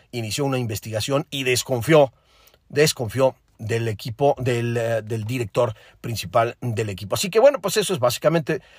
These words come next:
por supuesto, mi, mi opinión. Yo creo que no va a suceder nada, pero podría, ¿por qué no?, también en un momento dado, eh, salir,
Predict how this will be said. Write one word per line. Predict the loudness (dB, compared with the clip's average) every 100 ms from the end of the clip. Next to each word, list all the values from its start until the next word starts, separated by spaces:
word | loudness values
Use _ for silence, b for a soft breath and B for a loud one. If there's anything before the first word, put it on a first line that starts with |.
| b
por | -10
supuesto, | -8 -8 -4
mi, | -2 -2 -2
mi | -2 0
opinión. | 0 0 6 6 6 b b -4
Yo | -4
creo | 0 -2
que | 0
no | 0
va | 2
a | 0
suceder | -2 -6 -4 2
nada, | 6 6
pero | 4 0 0 _
podría, | -6 -6 2 2 2 -8
¿por | -14 -6
qué | -2
no?, | 0 0
también | -4 -4 -6
en | -4
un | -4
momento | -4 -4 -2
dado, | 4 4 4 -2 b b b _
eh, | -6 -6 -4
salir, | 0 0 0 -2 -4